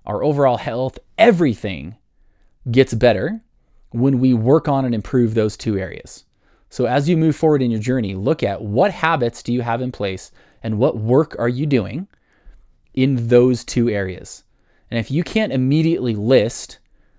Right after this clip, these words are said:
"Okay, these are the habits that I have in place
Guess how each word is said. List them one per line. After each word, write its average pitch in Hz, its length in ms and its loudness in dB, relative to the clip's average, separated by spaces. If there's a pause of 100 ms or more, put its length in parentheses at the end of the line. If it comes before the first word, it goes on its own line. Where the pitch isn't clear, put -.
(120)
"Okay, 98 420 -2
these 143 400 0
are 185 80 2
the 160 80 2
habits 143 440 -2
that 120 100 0
I 110 80 0
have 113 200 -2
in 104 120 -6
place 123 540 -4